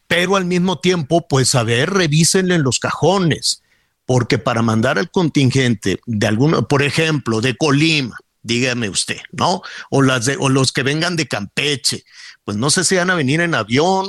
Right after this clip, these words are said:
o van a venir por tierra. Entonces, pues, si es por tierra, pues un viaje largo y tienen que pagar el camión, más parar a, a, en,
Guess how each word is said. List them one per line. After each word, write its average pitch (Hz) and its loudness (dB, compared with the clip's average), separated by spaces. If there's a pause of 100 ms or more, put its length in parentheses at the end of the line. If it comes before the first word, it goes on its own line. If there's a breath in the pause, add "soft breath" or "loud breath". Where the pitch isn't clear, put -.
o 113 0
van 135 2
a 151 2
venir 127 0
por 120 0
tierra. 160 0
Entonces, 120 0
pues, 110 2 (280 loud breath)
si - -2
es 113 2
por 160 0
tierra, 156 0
pues 127 0
un 131 4
viaje 123 2
largo 156 2 (600 loud breath)
y 127 2
tienen 123 2
que 127 0
pagar 117 -2
el 113 -2
camión, 190 -2 (160)
más 113 0
parar 113 -2
a, 127 -2
a, 107 -4 (120)
en, 107 -4